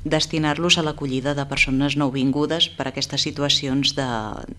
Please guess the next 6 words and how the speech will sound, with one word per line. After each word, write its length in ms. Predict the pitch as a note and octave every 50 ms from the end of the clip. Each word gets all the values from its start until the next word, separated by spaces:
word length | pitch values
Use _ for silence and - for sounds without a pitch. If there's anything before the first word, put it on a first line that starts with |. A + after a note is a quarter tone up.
| - -
de 340 | - B2+ C3 B2 - B2 A#2+
refugi, 480 | A#2+ A#2 - - - B2 A2 G#2 A2+ -
de 140 | C3 B2+
necessitat 420 | C3+ C#3+ - D3 C#3 - D3 C#3 C#3
de 100 | D3 C#3
refugi. 520 | C#3+ C3 - - B2+ A#2+ A2 - A2+ A2+